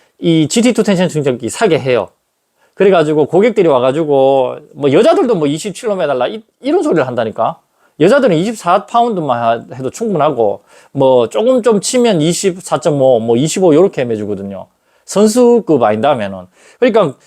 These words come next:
그런 분들이 오면 다른 라켓들 달라 해가지고 이렇게 측정해보고, 어, 이게 이제 잔출로르짐을 계산했을 때, 좀 봤을 때, 이 대화를 해보고, "아, 이 정도면 요렇게 좀 해드리면 될 것 같아요." 이런 식으로 이제 접근을 하시면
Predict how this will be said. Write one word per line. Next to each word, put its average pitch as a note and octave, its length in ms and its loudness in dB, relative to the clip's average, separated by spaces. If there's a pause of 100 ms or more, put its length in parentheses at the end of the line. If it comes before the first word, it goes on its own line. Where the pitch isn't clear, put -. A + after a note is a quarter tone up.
(140)
그런 C4 280 2
분들이 F#3+ 260 2
오면 G#3 560 2
다른 F3+ 180 0
라켓들 G#3 340 -4
달라 D#3 260 -2
해가지고 D3 400 -4
이렇게 D#3+ 340 -4
측정해보고, D3+ 880 -2 (440)
어, C#3+ 420 0 (100)
이게 E3 180 0
이제 C3 200 2
잔출로르짐을 A3 840 2
계산했을 G3+ 600 -4
때, G#2 260 -6 (180)
좀 C#3 140 -8
봤을 B2+ 460 -2
때, G2+ 260 0 (1000)
이 C3+ 100 -2
대화를 E3+ 460 2
해보고, F3 640 -2
"아, A#2+ 220 -4
이 A2+ 80 -10
정도면 F#3 600 -4
요렇게 D#3 320 -2
좀 G#2+ 140 -12
해드리면 A#2 260 -10
될 F#2+ 100 -14
것 A2 180 -12
같아요." - 200 -20
이런 A#3+ 180 4
식으로 A#2 260 -4
이제 F2+ 80 -12
접근을 A#2 300 -10
하시면 G2+ 680 -14